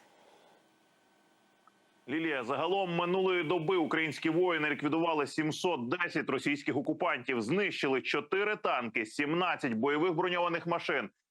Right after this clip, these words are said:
тридцять вісім артилерійських систем, чотири Р С З В, одинадцять Б П Л А оперативно-тактичного рівня та двадцять сім автомобілів окупантів. Також за добу, що минула, підрозділи Сили оборони України вразили і знищили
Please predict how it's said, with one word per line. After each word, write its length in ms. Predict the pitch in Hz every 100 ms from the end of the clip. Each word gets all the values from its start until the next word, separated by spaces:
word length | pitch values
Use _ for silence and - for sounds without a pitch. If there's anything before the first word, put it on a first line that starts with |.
| _
тридцять 460 | - 226 202 180 -
вісім 420 | 180 202 170 156
артилерійських 640 | 160 175 175 185 180 170
систем, 480 | 185 175 - 165 110 - _ _
чотири 500 | - 208 214 202 156
Р 180 | 139 135
С 140 | - 127
З 120 | 151
В, 260 | 175 175 -
одинадцять 800 | - 147 156 170 180 147 151 120
Б 140 | 139
П 100 | -
Л 80 | 160
А 140 | 156
оперативно-тактичного 1160 | - 143 - 156 156 170 147 156 165 135 139 151
рівня 380 | 190 180 139 - - _ -
та 140 | 127
двадцять 600 | 120 131 175 185 - 123
сім 300 | - 156 170
автомобілів 520 | 143 - 143 135 160 151
окупантів. 600 | 151 160 170 113 - 85 _ _ _ -
Також 280 | - 147 131
за 100 | 151
добу, 280 | 160 170
що 180 | 160 175
минула, 460 | 160 175 185 156 107
підрозділи 720 | - 131 143 170 147 156 151
Сили 240 | 151 170 160
оборони 360 | 139 160 151
України 520 | 147 165 170 160 131 - _ -
вразили 500 | 117 160 170 165 160
і 40 | 147
знищили 580 | 175 170 - 135 110